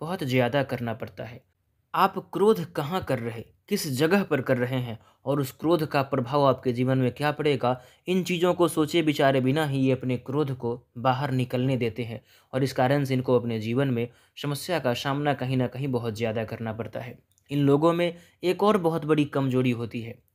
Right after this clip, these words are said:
और वो कमजोरी क्या है कि इनके अंदर स्वार्थ की भावना बहुत ज़्यादा होती है। स्वार्थ कैसे पूर्ति करना है, अपने काम को कैसे पूरा करना है, अपने काम को पूरा करने के बाद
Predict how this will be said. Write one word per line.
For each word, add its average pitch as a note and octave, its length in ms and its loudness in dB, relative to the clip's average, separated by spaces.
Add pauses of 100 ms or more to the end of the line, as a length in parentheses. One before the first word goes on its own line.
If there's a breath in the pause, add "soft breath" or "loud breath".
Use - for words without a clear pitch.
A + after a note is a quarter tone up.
(180)
और C3+ 80 -4
वो C#3 140 0
कमजोरी C3+ 480 0
क्या B2 200 0
है C#3 240 -2 (340 loud breath)
कि D#3+ 100 2
इनके E3 280 2
अंदर F#3+ 280 2
स्वार्थ F3+ 480 0
की F3+ 160 -4
भावना C#3+ 400 0
बहुत B2 280 0
ज़्यादा A#2+ 300 2
होती A2+ 300 -8
है। A#2+ 160 -14 (360)
स्वार्थ F#3+ 400 2
कैसे E3+ 340 0
पूर्ति G3 360 -2
करना C3+ 340 0
है, A2+ 200 -8 (280)
अपने E3+ 320 0
काम F#3+ 320 4
को G3+ 220 4 (260 loud breath)
कैसे F#3 280 -2
पूरा E3 300 2
करना C3 340 -2
है, A#2+ 200 -10 (280)
अपने D3 260 -4
काम C#3+ 280 0
को C#3+ 140 -2
पूरा C3+ 280 2
करने B2+ 300 -2
के A#2 140 -8
बाद C3+ 340 2